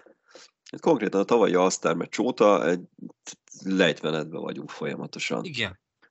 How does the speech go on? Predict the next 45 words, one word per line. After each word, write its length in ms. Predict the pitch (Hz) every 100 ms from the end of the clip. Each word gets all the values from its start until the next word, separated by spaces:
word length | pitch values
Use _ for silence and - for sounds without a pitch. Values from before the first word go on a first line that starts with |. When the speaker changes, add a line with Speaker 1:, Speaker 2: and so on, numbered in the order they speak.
| _
Speaker 1:
És 120 | - -
tavaly 320 | 123 113 104
még 160 | 95 92
magyarázták 640 | 95 92 82 - 85 82
azzal, 300 | 92 82 78
hogy 160 | 85 -
hát 340 | 123 107 104
igen, 280 | 117 104 92
az 120 | 87
Astros 460 | 101 - - 92 90
ellen, 320 | 87 85 87
hogy 140 | 85
söprés 640 | 78 - 110 - 90 87 -
az 140 | 82
fájt, 540 | - 104 107 104 101 - - - _
de 100 | 98
hát 160 | 90
akkor 300 | 104 - 92
is 160 | 85 -
A 240 | 101 104
L 40 | 98
C 320 | - 95 95
S-t 100 | -
játszott 480 | 98 92 - 98 -
a 40 |
csapat 420 | 95 98 - 90 -
is, 180 | 85
hogy 120 | - 90
azért 260 | 82 78
az 100 | -
nem 180 | - -
kis 200 | - -
teljesítmény, 920 | - 92 95 - 98 90 - 92 92 90 - - - -
és, 280 | 82 - -
és, 260 | 67 -
és 160 | - 87
hogy 120 | 92
majd 180 | 87 85
jövőre 420 | 107 90 92 90
akkor 340 | 82 - 87 82
jobban 320 | 98 82 92
összeállnak, 580 | 90 - 82 82 85 -
meg 160 | 82
majd 200 | 82 80
még 220 | 80 73